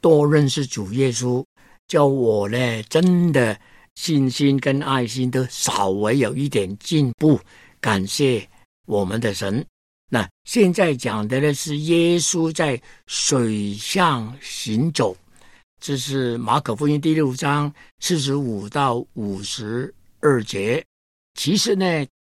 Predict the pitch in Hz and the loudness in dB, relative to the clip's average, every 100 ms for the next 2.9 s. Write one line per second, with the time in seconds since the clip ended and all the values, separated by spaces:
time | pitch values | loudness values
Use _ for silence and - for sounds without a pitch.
0 | _ - 214 165 147 202 165 160 - 175 | _ -6 -2 -2 0 0 0 0 0 2
1 | 151 139 127 120 120 - - _ - - | 2 0 0 -2 -4 -12 -20 _ -12 -2
2 | 139 156 139 139 151 117 147 185 170 | 0 0 -2 -4 -4 -4 -2 -2 -2